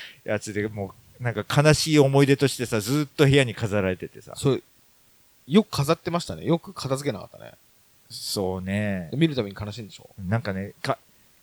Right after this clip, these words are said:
Speaker 1: 悲しい、抽象的な悲しい気持ちだけがそこにぶら下がってる感じ。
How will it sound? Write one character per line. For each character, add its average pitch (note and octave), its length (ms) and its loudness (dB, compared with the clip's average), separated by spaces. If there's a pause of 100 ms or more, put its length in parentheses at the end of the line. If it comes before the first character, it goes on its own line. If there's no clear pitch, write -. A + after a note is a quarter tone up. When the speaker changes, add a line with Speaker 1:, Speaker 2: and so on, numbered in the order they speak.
(100)
Speaker 1:
悲 F#3 200 0
し F#3 400 -4
い、 - 60 -20 (420)
抽 G3+ 260 0
象 G3 220 2
的 F#3 200 -4
な F3 160 -2
悲 E3+ 140 0
し E3 160 -6
い D3+ 40 -12
気 - 100 -4
持 D#3+ 120 2
ち D3+ 120 -4
だ D#3+ 80 2
け - 80 -10
が C3+ 100 -2
そ - 80 -10
こ A#2+ 80 -6
に G#2+ 60 -6
ぶ A2 100 -2
ら A2+ 80 2
下 A2+ 120 -6
が G#2 100 -6
っ - 20 -8
て - 100 -20
る - 60 -20
感 D#2+ 180 -16
じ。 - 120 -20